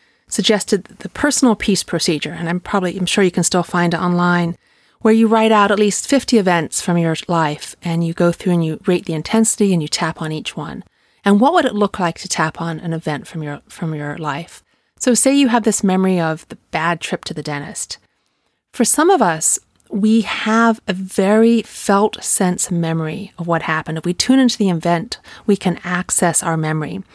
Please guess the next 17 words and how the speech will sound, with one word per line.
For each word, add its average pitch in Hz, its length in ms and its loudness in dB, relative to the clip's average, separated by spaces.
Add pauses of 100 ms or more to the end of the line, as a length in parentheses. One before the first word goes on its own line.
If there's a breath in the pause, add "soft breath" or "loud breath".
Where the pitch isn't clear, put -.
(300 loud breath)
And 190 220 4
that 269 200 4
is 277 120 4
the 240 100 2
language, 196 560 4
and 175 100 2
those 214 200 4
are - 20 4
the 220 120 2
images 185 340 2
that - 100 -2
you 185 80 -4
want 170 160 -2
to 165 60 -4
use 170 180 -4
while 180 140 -8
tapping. 226 500 -4